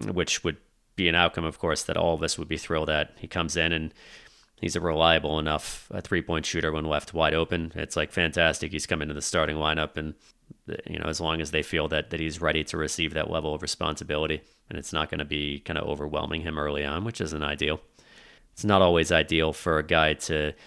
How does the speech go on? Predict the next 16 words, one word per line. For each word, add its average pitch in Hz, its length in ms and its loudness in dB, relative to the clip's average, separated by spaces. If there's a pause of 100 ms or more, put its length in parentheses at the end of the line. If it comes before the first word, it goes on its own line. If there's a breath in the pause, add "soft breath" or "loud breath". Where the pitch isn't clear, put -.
(200 loud breath)
you - 100 -4
know, 80 100 0
you 76 140 0
just, 78 240 -2
you 87 60 -2
bring 85 220 0
him 78 120 0
on 78 240 2
and 76 200 -4 (220)
you - 140 -6 (440)
play 82 200 4
him 76 220 0
thirty-five 78 440 2
minutes 76 260 -2
a 80 40 -4
night 78 280 2